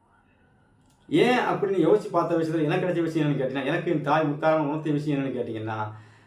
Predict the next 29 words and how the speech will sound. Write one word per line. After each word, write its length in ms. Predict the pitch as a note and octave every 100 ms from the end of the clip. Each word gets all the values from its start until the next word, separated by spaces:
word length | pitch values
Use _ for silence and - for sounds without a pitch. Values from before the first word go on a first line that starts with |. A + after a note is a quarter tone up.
| _ C3
இந்த 140 | C#3
ஜாதகருக்கு 540 | C3+ E3+ G3+ G3 F3 D#3
கொடுக்கக்கூடிய 560 | E3 E3+ D#3+ D#3+ E3+ D3+
நற்பலனை, 720 | D3 E3+ - E3 C#3+ C#3 B2+ - - _ _ _ _ _ _ _ _
இந்த 200 | - A#2+
தாத்தா 420 | D3 F3+ F3 F#3
என்று 220 | E3+ D#3
சொல்லக்கூடிய 260 | D3 D#3 D#3
இந்த 100 | B2+
ராகு 340 | B2 E3+ E3
வந்து 280 | D3 D3 D#3+ F3 - - _ B2+
தாத்தாட்ட 440 | D3 - F3+ F3
போய் 120 | E3+
நீங்க 160 | E3+ D3+
எதிர 160 | F3
கேட்டா 180 | F3 E3+
கொடுப்பாரு. 340 | D#3 B2 A2+ C3
பார்த்திருக்கீங்களா? 440 | D3 D3 D3+ D3 - - _ _ _ -
அம்மாட்ட 340 | A#2 D#3 D#3+
கேட்டீங்க, 240 | D3+ C#3 D#3
"அம்மா 280 | D3 C#3+ D3
அதெல்லாம் 280 | C#3 D#3+ C#3+
ஏன்டா 180 | D3+ D3+
இல்லடா, 200 | D3 C#3+
அப்பாட்ட 220 | D3 C#3
போய் 100 | C3+
காசு 180 | C#3 C#3
கேட்கறா" 260 | C3+ C3+
அப்படிம்பாங்க. 420 | B2+ B2+ A#2+ G#2+